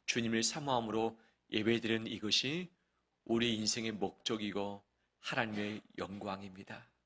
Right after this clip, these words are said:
이것을 사모하는 자에게 하나님의 임재와 영광과 능력이 머리 위에 임하게 하실 것을 기원합니다.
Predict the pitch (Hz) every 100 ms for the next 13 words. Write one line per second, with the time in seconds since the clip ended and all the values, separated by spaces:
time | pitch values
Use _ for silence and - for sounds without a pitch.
0 | _ _ _ _ - - - _ _ 110
1 | 107 110 120 - 180 156 143 139 113 98
2 | 95 113 143 151 _ _ _ - - 135
3 | 139 139 - 101 98 101 95 98 104 _
4 | _ _ _ - 110 120 127 127 113 117
5 | 123 123 - _ _ 110 110 104 95 98
6 | 98 _ _ _ _ 113 110 113 113 101
7 | 104 139 170 _ _ _ _ - 104 104
8 | 101 104 104 _ _ _ _ _ - 104
9 | - - 98 - 147 190 - _ _ _
10 | _ _ - 104 95 85 90 87 -